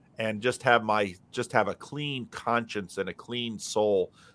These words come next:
than continue masquerading." And then there's this emergence underneath of people who are like, "I've been carrying this sin with me and this secret with me, and I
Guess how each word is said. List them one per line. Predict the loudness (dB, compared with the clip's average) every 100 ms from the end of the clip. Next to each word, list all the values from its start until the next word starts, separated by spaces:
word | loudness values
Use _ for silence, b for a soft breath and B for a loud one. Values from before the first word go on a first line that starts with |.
| -6
than | -4
continue | -4 -4 -4 -2 -2
masquerading." | 0 0 0 -2 2 4 4 2 -2 -2
And | -2 0
then | 2
there's | 2 0
this | -2 -6
emergence | -4 -4 2 8 12 12 10 2 -2 -4
underneath | -2 -2 -2 -2 -2 -4 -10 -20 b b b _
of | 6 8 8 6 -4 -10
people | -2 0 2 2
who | 4
are | 4
like, | 6 4 4 -2 -14 b b b b 4
"I've | 4
been | 4 0
carrying | -4 0 8 10 10 8 2 0
this | 0 0
sin | -2 -2 0
with | -2 -4
me | -6 -4 -4
and | -4
this | -6
secret | -6 -6 -6 -4 -4
with | -4 -6
me, | -6 -4
and | -2
I | -4